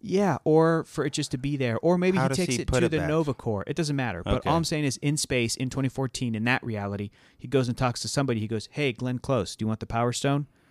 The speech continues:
Speaker 2: Also, your planet's gonna get fucked,
Speaker 1: Do you
Speaker 2: so
Speaker 1: wanna
Speaker 2: maybe
Speaker 1: know how
Speaker 2: don't.
Speaker 1: to, do you wanna know how to defeat Thanos? And then
Speaker 2: Mm-hmm.
Speaker 1: that one's saved.
Speaker 2: I know you guys have that fancy chain
Speaker 1: The best,
Speaker 2: link thing.
Speaker 1: the best
Speaker 2: Doesn't work.
Speaker 1: chapter
Speaker 2: It looks cool until you all die.
Speaker 1: The be-, <laughs> the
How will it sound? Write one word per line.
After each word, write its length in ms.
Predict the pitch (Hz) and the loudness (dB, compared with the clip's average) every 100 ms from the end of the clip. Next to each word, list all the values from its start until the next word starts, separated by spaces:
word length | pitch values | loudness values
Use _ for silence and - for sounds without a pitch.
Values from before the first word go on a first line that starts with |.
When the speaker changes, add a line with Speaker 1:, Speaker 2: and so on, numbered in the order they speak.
| - | -16
Speaker 2:
Also, 440 | - 107 104 120 113 | 0 0 2 2 2
your 140 | 110 | 0
planet's 380 | - 127 120 110 | 0 2 4 2
gonna 220 | - 98 | -2 -2
get 220 | 90 85 | -2 -6
fucked, 540 | - - - 110 87 - | -8 -6 4 4 2 -8
Speaker 1:
Do 40 | - | -10
you 60 | |
Speaker 2:
so 200 | 101 117 | -4 0
Speaker 1:
wanna 200 | 113 113 | 4 6
Speaker 2:
maybe 120 | 107 104 | 4 4
Speaker 1:
know 60 | |
how 60 | 117 | 4
Speaker 2:
don't. 180 | 107 95 | 4 2
Speaker 1:
to, 40 | |
do 40 | 120 | 2
you 40 | |
wanna 140 | 120 120 | 2 4
know 60 | |
how 80 | 120 | 2
to 60 | 117 | 0
defeat 260 | - 123 | -2 -2
Thanos? 460 | - 131 147 175 - - | 2 2 2 0 -2 -4
And 140 | 107 | 0
then 100 | 104 | 2
Speaker 2:
Mm-hmm. 60 | 101 | 2
Speaker 1:
that 180 | 104 | 0
one's 200 | 131 120 | -2 -2
saved. 220 | - 143 - | -2 -4 0
Speaker 2:
I 120 | 110 | 2
know 140 | 120 | 4
you 120 | 123 | 4
guys 300 | 113 117 113 | 2 2 2
have 180 | 123 113 | 2 2
that 180 | 110 104 | 2 0
fancy 680 | - 113 107 - 104 98 90 104 - | 0 0 0 -2 -2 -2 -4 -8 -10
chain 280 | - 113 110 | -2 0 2
Speaker 1:
The 60 | 107 | 4
best, 220 | - 202 | 4 2
Speaker 2:
link 80 | - | 2
thing. 300 | 120 117 117 | 2 2 2
Speaker 1:
the 100 | 127 | -2
best 480 | 98 151 160 113 110 | 0 4 8 6 6
Speaker 2:
Doesn't 300 | 113 104 - | 0 0 2
work. 180 | 101 101 | 4 6
Speaker 1:
chapter 460 | 139 135 123 107 | 4 2 -2 -2
Speaker 2:
It 100 | 110 | 2
looks 260 | 113 127 - | 4 4 0
cool 380 | - 143 143 139 _ | 2 4 4 0 _
until 220 | 104 117 | -4 0
you 120 | 104 98 | 2 2
all 340 | 104 107 104 | 6 6 6
die. 340 | 95 95 90 73 | 2 -2 -2 2
Speaker 1:
The 100 | 160 | 2
be-, 140 | - | 6
<laughs> 680 | 123 135 147 - 151 - 175 | 4 4 0 0 -2 0 4
the 400 | 202 - - 185 | 4 4 2 2